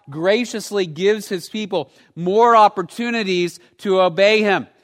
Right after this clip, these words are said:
Right? And so the people right before the flood, they get worse and worse and worse and worse, and God in his patience waits, and then he judges the world with a flood. And then the, the people begin to repopulate the earth, Noah and his family,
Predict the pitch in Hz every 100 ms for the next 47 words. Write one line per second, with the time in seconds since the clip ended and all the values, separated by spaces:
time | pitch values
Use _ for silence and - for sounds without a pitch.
0 | _ 185 190 196 180 208 185 - 254 226
1 | 226 202 - - 156 196 196 185 - 208
2 | 196 170 - 208 220 196 165 175 175 160
3 | 208 202 - 185 190 185 190 185 180 180
4 | 202 190 175 165 180 180 165 - 196 185
5 | 175 165 202 190 - - - 175 175 196
6 | 165 151 196 196 202 180 190 202 196 190
7 | 185 208 220 208 143 _ _ _ _ _
8 | _ _ _ _ _ 170 202 202 185 175
9 | 214 233 220 202 190 196 214 202 196 202
10 | 190 202 202 208 208 185 202 196 214 175
11 | 180 202 196 180 175 214 214 185